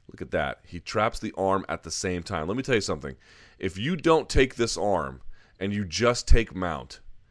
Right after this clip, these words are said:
it is gonna be very hard to get that choke. The truth about taking mount is you, I, you know, you're gonna, you should take mount whenever you can get it, really. But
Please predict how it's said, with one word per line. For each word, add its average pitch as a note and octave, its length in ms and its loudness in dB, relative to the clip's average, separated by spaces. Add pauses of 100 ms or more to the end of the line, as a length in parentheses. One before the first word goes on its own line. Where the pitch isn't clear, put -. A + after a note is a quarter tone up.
(440)
it A#2 140 2
is A2+ 100 0
gonna A2+ 160 -2
be G#2 140 0
very G#2 460 2
hard G2 260 2
to F2+ 100 -10
get E2 220 -8
that D#2+ 160 -4
choke. - 420 -10 (220)
The G#2 60 -8
truth E3+ 260 -2
about D#3+ 240 2
taking A#2 420 2
mount G2 300 -2
is D#2 360 -6 (440)
you, G#2+ 180 -6
I, A2+ 300 4
you A2 100 -6
know, F2 80 -4
you're A#2+ 280 2
gonna, G#2+ 100 -6
you A#2 100 -2
should A#2+ 220 -6
take C3 180 4
mount A#2 180 2
whenever G2+ 220 -2
you F#2 140 -4
can D#2 160 -14
get F2 180 -6
it, C2 120 -10
really. C#2+ 380 -8 (320)
But F#2 440 4